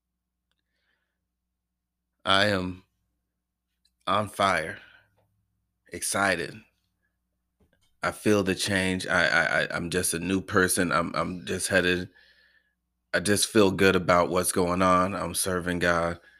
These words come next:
And my wife, I thought was gonna be happy for me.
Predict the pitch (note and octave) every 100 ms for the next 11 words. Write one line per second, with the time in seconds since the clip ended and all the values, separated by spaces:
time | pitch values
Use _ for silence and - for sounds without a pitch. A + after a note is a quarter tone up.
0 | - - _ _ _ - F2+ E2+ D#2 -
1 | - _ _ _ - E2+ E2+ F#2+ F2+ F#2
2 | - _ _ _ _ _ _ _ _ _
3 | _ _ - E2+ D#2+ F2+ D#2+ D#2+ F2 E2
4 | E2 E2 E2+ E2+ F2 - - - G#2